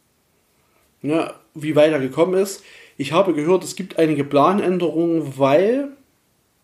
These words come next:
die Länder, durch die er muss, zu sind, Corona-bedingt. Also es scheint die dritte Welle auch dort anzulaufen und da kommt er halt schlicht und ergreifend nicht weiter. Das heißt, sie werden jetzt versuchen, Richtung Griechenland zu kommen, so dass das Update,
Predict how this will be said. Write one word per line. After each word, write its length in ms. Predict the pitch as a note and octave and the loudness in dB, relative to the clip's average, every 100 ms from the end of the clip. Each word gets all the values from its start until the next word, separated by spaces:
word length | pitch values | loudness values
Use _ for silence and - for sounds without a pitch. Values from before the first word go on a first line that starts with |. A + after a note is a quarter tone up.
| _ _ _ _ _ _ - | _ _ _ _ _ _ -10
die 60 | D3+ | 0
Länder, 300 | D#3 D3+ F3 | 0 2 0
durch 220 | D3+ D3+ | -2 -2
die 120 | E3+ | 0
er 80 | C#3+ | 2
muss, 240 | D#3 D#3+ | 2 0
zu 200 | - G#3+ | -2 -4
sind, 340 | E3+ B2 A2+ - | -2 -2 -4 -8
Corona-bedingt. 680 | C#3+ C#3 C3 A#2+ A#2+ A#2+ A#2 | -2 -2 -2 -6 -10 -10 -8
Also 160 | B2+ | -6
es 240 | C3 - - C#3+ | -6 -6 -10 -4
scheint 300 | D3+ D3+ D3+ | 2 2 0
die 40 | |
dritte 280 | C#3 C#3 C#3+ | -6 -2 0
Welle 260 | D3+ E3+ | 2 2
auch 120 | C#3 C3 | 0 -2
dort 180 | E3+ | -2
anzulaufen 800 | E3+ F#3+ - D#3+ D3+ D3+ D#3 D#3+ D#3+ _ _ _ _ _ | -2 -2 -2 2 4 2 0 -6 -10 _ _ _ _ _
und 640 | - E3+ D3+ C#3+ C#3 C3+ - _ - | -2 2 2 2 -2 -4 -12 _ -14
da 80 | B2+ | -6
kommt 240 | E3 C#3+ | -2 0
er 100 | C#3+ | 0
halt 180 | C3 - | -2 -8
schlicht 320 | - F3 F3 | -4 -4 -2
und 80 | D3 | -6
ergreifend 360 | C3+ C#3 C3+ | -2 0 0
nicht 180 | C3 A#2 | -4 -2
weiter. 340 | C3 D#3+ F#3+ F#3+ - - _ _ | 2 2 0 -4 -20 -20 _ _
Das 160 | - C#3 | -12 0
heißt, 260 | D3+ E3 D#3+ | 2 2 0
sie 100 | D3+ | 2
werden 240 | D3+ D3 | 4 2
jetzt 120 | C#3+ | -2
versuchen, 280 | C#3 D3+ C#3 | -4 -2 -2
Richtung 280 | C#3 C#3 C3+ | -2 -2 -2
Griechenland 500 | G3 G#3 G3+ F3+ F#3 | 0 2 2 2 0
zu 100 | E3 | 0
kommen, 200 | F#3 F3+ | 0 0
so 100 | F3+ | -2
dass 180 | D#3 D#3+ | -2 -4
das 100 | D#3 | -2
Update, 520 | D3+ D#3 D#3 D#3 | -2 2 2 2